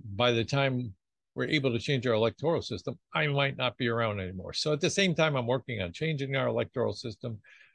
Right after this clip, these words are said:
A lot of states have already changed theirs in ways that creates openings. I want to talk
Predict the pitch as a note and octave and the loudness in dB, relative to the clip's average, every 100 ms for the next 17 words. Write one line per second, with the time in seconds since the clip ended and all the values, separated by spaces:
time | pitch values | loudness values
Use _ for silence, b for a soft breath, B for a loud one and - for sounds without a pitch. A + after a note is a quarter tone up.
0 | B _ _ _ - A#2+ C3+ C3+ - D3 | B _ _ _ -4 2 4 4 2 0
1 | - A2+ A2+ A2+ G2+ F#2+ - F3 F3+ F3+ | 0 -2 0 2 0 -2 -2 0 0 0
2 | F3 D#3+ A2 A2 A2 - - - D3+ E3+ | 0 0 -2 0 -2 -4 -8 -2 -2 0
3 | D#3+ D3+ F3 E3 A2 G2+ F2+ - G#2+ | -2 0 -2 0 -2 -2 -4 -2 -4